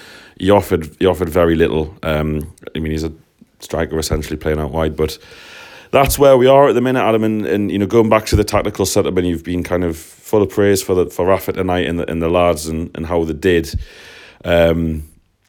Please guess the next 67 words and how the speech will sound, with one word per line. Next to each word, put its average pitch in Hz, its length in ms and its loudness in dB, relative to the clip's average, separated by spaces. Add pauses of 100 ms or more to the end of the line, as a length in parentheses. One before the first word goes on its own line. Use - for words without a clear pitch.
(800)
do 98 140 -4
you, 82 80 0
do 104 200 0
you, 98 40 2
do 95 180 -4
you 90 60 2
think 113 260 2
that 98 120 4
this 107 160 4
is 98 100 2
us 131 180 4
for 120 80 0
the 107 120 4
season? 123 320 2
How 117 80 0
do 113 60 0
you 110 40 0
think 104 200 -4
the 98 60 -4
five 101 300 2
at - 60 2
the 82 80 -2
back, 101 240 0
it's, - 260 -6
it's - 360 -6
ingrained 92 520 2
in 87 80 0
the 85 80 0
team, 90 240 -4
it's 87 100 -6
how 85 120 -2
they'll 78 80 -4
be 85 80 -2
training 85 340 0
every 82 180 -6
day, 87 200 4
and 82 100 2
it's - 180 -8 (420)
something 101 360 -4
that 90 140 0
the 78 60 2
likes 87 280 2
of 82 80 -2
me, 90 200 2
who 87 100 0
would 82 160 0
love 107 160 4
to 98 100 2
see 104 160 0
us 92 80 0
go 92 140 -2
back 85 140 0
to - 40 -8
four 107 200 4
at - 40 4
the - 60 0
back 82 160 -2
against 82 280 -2
lesser 95 220 -2
sides, 76 480 -8 (640)
is - 100 -4
gonna 180 160 0
have 82 140 -2
to 85 60 -4
get 76 100 -2
used 82 200 -2
to? 80 220 -4